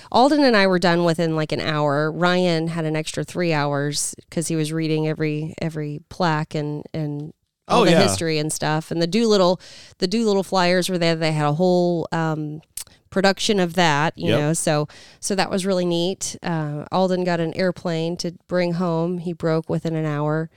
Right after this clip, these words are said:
Speaker 2: Yeah.
Speaker 1: Uh, so that happens when you have a four-year-old, I guess.
Speaker 2: Right.
Speaker 1: <laughs>
Speaker 2: Oh, that
Speaker 1: But that was
Speaker 2: place
Speaker 1: really, really cool. And I told Jeremy, I said, "Listen, I, if somebody could just tell whoever's in charge of that museum to bring in something modern."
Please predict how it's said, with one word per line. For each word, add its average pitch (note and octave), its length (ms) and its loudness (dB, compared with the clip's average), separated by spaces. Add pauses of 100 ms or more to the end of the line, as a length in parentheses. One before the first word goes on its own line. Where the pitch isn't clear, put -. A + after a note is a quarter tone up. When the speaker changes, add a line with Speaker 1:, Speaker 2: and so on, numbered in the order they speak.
(260)
Speaker 2:
Yeah. F2 220 0
Speaker 1:
Uh, D#3+ 280 -4
so F3+ 160 -6
that G3 140 -2
happens F3 540 -2
when F3+ 100 -6
you E3+ 140 -6
have D#3+ 120 -8
a D#3+ 200 -10 (180)
four-year-old, D#3 480 -8
I E3 80 -4
guess. D#3+ 160 -8
Speaker 2:
Right. - 640 0
Speaker 1:
<laughs> - 60 4 (420)
Speaker 2:
Oh, G4 120 6
that A3 160 4
Speaker 1:
But E4+ 60 4
that F4+ 100 6
was F4 140 6
Speaker 2:
place C#4 80 4
Speaker 1:
really, D4 200 4
really C4 260 4
cool. G3 320 4
And G3+ 160 0
I G#3+ 100 4
told C4 260 2
Jeremy, E3+ 540 0 (420)
I F#3+ 140 2
said, F3 220 0
"Listen, D#3+ 400 -2 (500)
I, F#3 260 2
if E3+ 260 -2
somebody C#4+ 380 2
could A#3+ 160 0
just - 240 -2
tell F#3 400 2 (160)
whoever's F#3 380 0
in F3 100 2
charge E3 300 0
of D#3+ 80 -4
that D3+ 160 -6
museum D#3 400 -4
to E3 100 -4
bring E3+ 400 -2
in D#3+ 180 0
something D#3+ 580 -4
modern." D#3+ 680 0